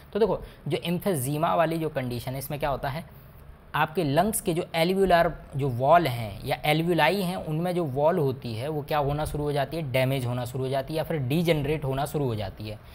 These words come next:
इस वजह से क्या होगा, इस वजह से क्या होगा, आपकी जो एल्वियोलाई है उसका सरफेस एरिया क्या हो जाएगा, घट जाएगा। वहीं से तो उसी सरफेस एरिया से, यानी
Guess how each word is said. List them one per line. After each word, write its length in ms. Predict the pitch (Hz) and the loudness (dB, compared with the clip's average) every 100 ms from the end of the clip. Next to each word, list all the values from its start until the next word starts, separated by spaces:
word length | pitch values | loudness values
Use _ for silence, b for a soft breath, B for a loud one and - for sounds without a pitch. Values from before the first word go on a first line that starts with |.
| B B - | B B -2
इस 140 | 196 202 | 0 2
वजह 240 | 202 202 | 4 2
से 140 | 202 | 0
क्या 140 | 196 185 | 2 4
होगा, 300 | 175 180 214 - - - - - - - | 4 2 -4 -10 -20 -20 -16 -14 -12 -6
इस 120 | 135 156 | -2 0
वजह 180 | 175 | 0
से 120 | 175 185 | -2 2
क्या 140 | 175 | 2
होगा, 280 | 165 170 190 B B B - | 2 0 -4 B B B 4
आपकी 380 | 165 185 - 220 | 4 4 2 4
जो 280 | 226 - - - - - - - - - - 175 | 4 2 -4 -18 -20 -20 -20 -20 -20 -20 2 6
एल्वियोलाई 600 | 180 214 262 247 180 120 | 8 6 6 8 6 2
है 340 | 104 110 117 - 180 | -2 -4 -6 -6 -4
उसका 260 | - 202 | -2 0
सरफेस 540 | - - 220 247 214 165 | 2 2 4 4 2 2
एरिया 260 | 139 147 | 0 0
क्या 160 | 139 160 | 0 -2
हो 120 | 147 | 0
जाएगा, 380 | 143 131 127 151 - - - | -2 -2 -4 -8 -12 -12 -6
घट 260 | 113 135 139 | -2 -2 2
जाएगा। 420 | 160 160 156 151 B B - 127 | 4 2 0 -6 B B -12 -4
वहीं 360 | 120 156 214 | 2 4 4
से 180 | 240 226 | 4 2
तो 320 | 214 214 208 - 175 | 2 0 -2 -6 -6
उसी 240 | 160 226 | -2 -2
सरफेस 480 | - 190 180 202 185 | 0 0 4 2 2
एरिया 260 | 156 143 | 0 -2
से, 120 | 120 135 | -2 -4
यानी 180 | 160 | -4